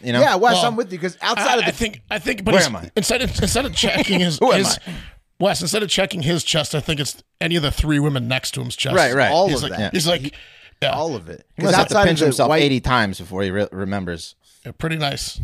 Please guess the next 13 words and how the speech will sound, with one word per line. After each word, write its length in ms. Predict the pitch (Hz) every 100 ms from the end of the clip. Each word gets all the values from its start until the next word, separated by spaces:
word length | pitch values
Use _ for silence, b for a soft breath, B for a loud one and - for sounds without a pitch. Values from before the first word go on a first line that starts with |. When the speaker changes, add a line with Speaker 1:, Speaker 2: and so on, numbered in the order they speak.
| - -
Speaker 2:
The 80 | 135
white 240 | 160 208
goatee 500 | - 175 - 190 165
<laughs> 80 | 139
is 120 | 143
the 120 | 117
only 240 | 156 190 180
thing 260 | - 151 135
that 80 |
gives 240 | 127 135 120
away 460 | 120 120 113 107 -
that 100 | - 104
he's 240 | 120 90